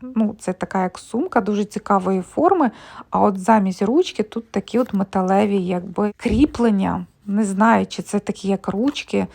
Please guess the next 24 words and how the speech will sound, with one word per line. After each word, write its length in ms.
Сумка, 420
скоріше 460
за 120
все, 240
якась 300
вінтажна, 720
має 400
підкладку 720
таку, 280
як 180
бархатисту. 1040
Ну, 220
дуже 520
якась 260
така 240
оригінальна 640
річ, 340
вона 200
двостороння, 840
бачите, 420
з 80
однієї 440
сторони 420
відкривається, 760